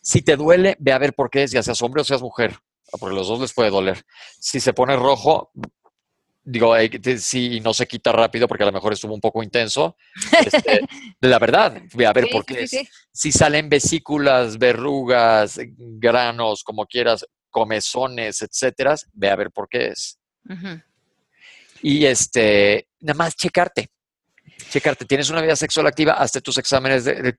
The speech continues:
Speaker 1: frecuentemente. Si tienes tú una infección, por ejemplo, eres V I H positivo, puedes seguir teniendo relaciones sexuales, obviamente usarás condón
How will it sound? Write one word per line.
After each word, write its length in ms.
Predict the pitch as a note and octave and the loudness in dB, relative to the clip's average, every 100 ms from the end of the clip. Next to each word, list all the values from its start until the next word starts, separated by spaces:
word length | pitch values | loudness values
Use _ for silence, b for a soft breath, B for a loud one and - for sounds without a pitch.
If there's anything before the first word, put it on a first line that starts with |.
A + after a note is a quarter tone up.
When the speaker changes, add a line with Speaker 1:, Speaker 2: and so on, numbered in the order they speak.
| - | -6
Speaker 1:
frecuentemente. 800 | C3 B2+ C#3 B2+ C#3 D3 C3 A#2+ B B | -2 0 2 2 2 0 -2 -4 B B
Si 180 | - D#3 | -2 -2
tienes 460 | - D#3 D#3+ D#3+ - | 2 0 2 0 0
tú 100 | D3 | -2
una 260 | D3+ D3 | 0 -2
infección, 480 | C#3+ A#2 C3 - C3+ | -2 0 0 0 -2
por 120 | A2 | 0
ejemplo, 200 | G2+ A2+ | 0 2
eres 160 | A2+ G#2 | 0 2
V 100 | A#2+ | 4
I 60 | |
H 220 | A#2 - B2+ | 4 0 -4
positivo, 640 | B2 B2 - A#2 A2 - B B - | -2 -4 -2 0 0 -2 B B 2
puedes 300 | C3 C3 C3+ | 2 4 0
seguir 220 | C3+ B2 | -2 0
teniendo 260 | C#3 C3 | 0 2
relaciones 360 | A#2+ A#2+ A2+ A#2+ | 2 0 0 -6
sexuales, 300 | G#2+ B2 A2+ | -4 -2 0
obviamente 340 | A2+ G#2+ G#2 | 0 0 0
usarás 360 | G#2 G#2+ F#2+ F2 | 0 2 0 0
condón 480 | G#2+ A#2+ A#2 A2 | -2 0 0 0